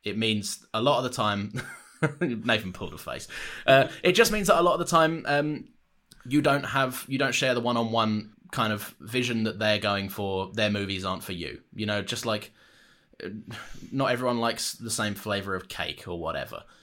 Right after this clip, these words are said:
Um, it's those moments, those, you know, "You're harboring one of ours," those moments, just top tier stuff, incredible in terms of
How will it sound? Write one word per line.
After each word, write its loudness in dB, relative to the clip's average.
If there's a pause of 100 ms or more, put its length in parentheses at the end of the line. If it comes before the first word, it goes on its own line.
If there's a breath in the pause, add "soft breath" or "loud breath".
(260 soft breath)
Um, 0
it's 0
those 4
moments, -2
those, -2
you -4
know, -4
"You're -6
harboring -4
one -6
of -10
ours," -8
those 0
moments, -6 (140)
just -6
top -4
tier -6
stuff, -10 (240)
incredible 0
in -6
terms 0
of -6